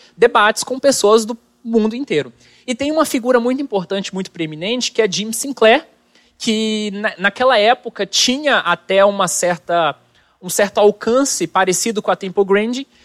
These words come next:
mas como ele tinha um posicionamento, digamos assim, mais radical, não teve a mesma visibilidade que a Temple tinha, que ela tinha um diálogo ali com a comunidade científica, com os pais, ela era benquista,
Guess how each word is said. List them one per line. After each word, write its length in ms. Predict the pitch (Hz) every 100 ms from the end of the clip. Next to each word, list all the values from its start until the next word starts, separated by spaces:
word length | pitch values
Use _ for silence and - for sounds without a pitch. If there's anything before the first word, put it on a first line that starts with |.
| _
mas 220 | 220 226
como 240 | - 269 277
ele 160 | 262
tinha 240 | 226 - 240
um 80 | 226
posicionamento, 800 | 226 233 - 214 202 202 220 202
digamos 420 | 175 185 202 180
assim, 220 | 170 180
mais 240 | 196 233
radical, 840 | - 196 175 151 - 220 240 175 _ _ _ -
não 160 | 254
teve 220 | 254 240 247
a 60 |
mesma 360 | 233 233 233 240
visibilidade 680 | 240 220 240 220 214 208
que 80 | -
a 80 | 240
Temple 380 | 220 214 220 233
tinha, 380 | - 208 214 233
que 140 | 226
ela 180 | 208 247
tinha 340 | - 220 208
um 100 | 226
diálogo 540 | 196 190 185 190 190 175
ali 220 | 170 185
com 100 | -
a 60 | 170
comunidade 540 | 180 175 170 180 175
científica, 640 | 220 214 233 247 175 151
com 160 | - 196
os 140 | 190
pais, 500 | - 196 214 202 160
ela 160 | 160 170
era 140 | 165
benquista, 600 | 160 214 - 226 - 247